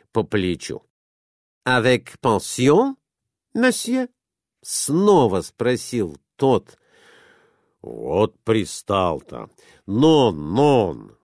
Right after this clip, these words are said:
У нас, э, non enfant. Мы без анфанов приехали. Вуаля, je, ma femme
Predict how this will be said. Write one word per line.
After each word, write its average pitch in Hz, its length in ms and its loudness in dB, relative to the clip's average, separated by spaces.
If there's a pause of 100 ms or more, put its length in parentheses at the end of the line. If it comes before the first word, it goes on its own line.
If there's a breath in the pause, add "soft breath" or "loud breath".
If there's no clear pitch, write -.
(260)
У 123 120 0
нас, 160 500 0
э, 71 520 -12 (140)
non 196 500 2
enfant. 113 840 -2
Мы 151 280 2 (680 loud breath)
без 131 300 2
анфанов 123 720 0
приехали. 80 800 -8 (320)
Вуаля, 110 760 0 (360)
je, 127 640 2 (880 soft breath)
ma 101 240 0
femme 98 600 0